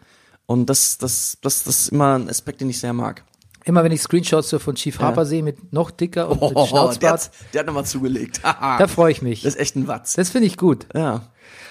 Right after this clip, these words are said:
Speaker 2: Aber ich, für mich war's einfach auserzählt nach der ersten Staffel und ich bin nie wieder reingekommen. Aber, ähm,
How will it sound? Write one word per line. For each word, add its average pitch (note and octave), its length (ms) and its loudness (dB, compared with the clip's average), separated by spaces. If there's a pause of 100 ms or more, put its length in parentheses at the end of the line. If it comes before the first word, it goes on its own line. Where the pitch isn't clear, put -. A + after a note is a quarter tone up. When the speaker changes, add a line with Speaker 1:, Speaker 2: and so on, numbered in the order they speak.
(120)
Speaker 2:
Aber F3 240 4
ich, - 220 -8
für E3 160 0
mich F3 160 2
war's D#3 180 4
einfach C#3+ 220 -2
auserzählt D#3 480 0
nach C#3+ 120 -2
der C#3+ 120 -6
ersten C3+ 200 -4
Staffel C3+ 300 -2
und C3 60 0
ich B2 120 -4
bin C3 120 -2
nie C#3 120 -2
wieder B2+ 200 2
reingekommen. C#3+ 520 0
Aber, C3+ 300 4
ähm, D#3 600 2